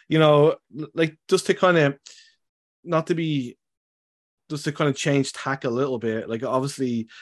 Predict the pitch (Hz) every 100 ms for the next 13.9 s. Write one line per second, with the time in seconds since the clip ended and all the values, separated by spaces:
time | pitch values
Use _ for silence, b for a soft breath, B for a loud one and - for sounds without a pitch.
0 | B _ _ - 117 151 123 123 135 123
1 | 117 123 110 110 - 123 127 127 117 117
2 | 117 117 110 120 113 113 117 107 107 101
3 | 117 117 113 113 113 113 113 B B B
4 | - 113 - 117 113 113 78 110 110 107
5 | 107 107 107 107 113 - B B B _
6 | _ _ _ _ _ _ _ _ - 113
7 | 156 165 - 180 - 143 120 117 - _
8 | _ 120 - 127 - 135 139 127 - 123
9 | 120 120 120 113 117 110 _ _ - 110
10 | 113 113 117 131 120 107 - _ B B
11 | _ _ _ - 117 120 110 - 120 113
12 | 113 104 - 104 131 139 - 107 110 107
13 | 107 - 104 104 104 101 98 104